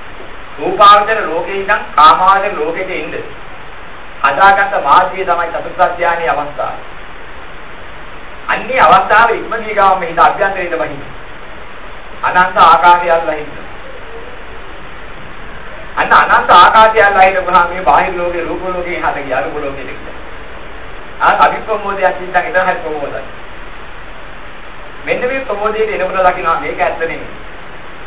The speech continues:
මේ අවස්ථාව හේතුඵලයක්. අභ්‍යන්තරයේ මනසින් ඉතින් අභ්‍යන්තර ලෝකයක් හදනවා. අභ්‍යන්තර වන්නා වූ ධාන ලෝකයේ තුල ධානයේ ආකාශය ඇල්ලුවේ. කිසිම ද්‍රව්‍යයක්, වස්තුවක්, කිසිම දෙයක් නැති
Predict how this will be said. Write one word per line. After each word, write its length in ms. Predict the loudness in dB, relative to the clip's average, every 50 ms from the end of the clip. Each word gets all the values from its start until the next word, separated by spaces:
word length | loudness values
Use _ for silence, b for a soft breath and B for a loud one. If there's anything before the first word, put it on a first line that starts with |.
| -12 -12 -12 -12 -12 -12 -12 -12 -12 -12 -10
මේ 180 | -8 0 4
අවස්ථාව 460 | 6 8 8 6 4 4 4 6 6 4
හේතුඵලයක්. 520 | 2 -2 -4 -4 0 0 0 0 0 -8 -10 -12 -12 -12 -12 -12 -12 -12 -12 -12 -12 -12 -12 -12 -12 -12 -12 -12 -12 -12 -12 -12 -12 -12 -12 -12 -10 -10 -12 -12 -4 2
අභ්‍යන්තරයේ 720 | 2 4 4 6 6 6 6 6 4 0 0 0 0 4
මනසින් 440 | 4 4 4 4 0 -2 -4 -6 -6
ඉතින් 220 | -8 -8 -4 0
අභ්‍යන්තර 480 | 2 2 2 4 4 2 2 2 0 -2
ලෝකයක් 320 | -2 -2 -2 -2 0 0 0
හදනවා. 420 | 0 0 -2 -2 -4 -8 -10 -10 -12 -12 -12 -12 -12 -12 -12 -12 -12 -12 -12 -12 -12 -12 -12 -12 -12 -12 -12 -12 -12 -12 -12 -12 -12 -4 0
අභ්‍යන්තර 480 | 0 0 2 2 0 0 2 2 2 4
වන්නා 400 | 4 4 4 4 4 4 4 6
වූ 220 | 4 2 0 -4 -10 -10 -12 -12 -12 -12 -12 -12 -12 -12 -12 -12 -10
ධාන 360 | 0 4 6 8 8 8 6 4 0
ලෝකයේ 400 | 0 0 -2 -2 -2 -2 -4 -4
තුල 180 | -4 -4 -4 -4
ධානයේ 520 | 0 4 6 6 6 6 2 -2 -6 -8 -10 -10 -6 2
ආකාශය 420 | 4 6 6 8 6 4 4 4 0
ඇල්ලුවේ. 420 | 0 -2 -2 -4 -8 -12 -12 -12 -12 -14 -14 -14 -14 -14 -12 -12 -12 -12 -12 -12 -12 -12 -12 -12 -12 -12 -12 -12 -12 -12 -12 -12 -12 -12 -12 -12 -12 -12
කිසිම 280 | -10 -10 -8 -4 -4 -2
ද්‍රව්‍යයක්, 480 | 4 4 4 4 4 2 4 2 4 6
වස්තුවක්, 440 | 4 2 2 2 2 4 4 4 4
කිසිම 260 | 2 -6 -8 -8 -6
දෙයක් 260 | 0 2 2 2 2
නැති 280 | 0 -4 -6 -6 -8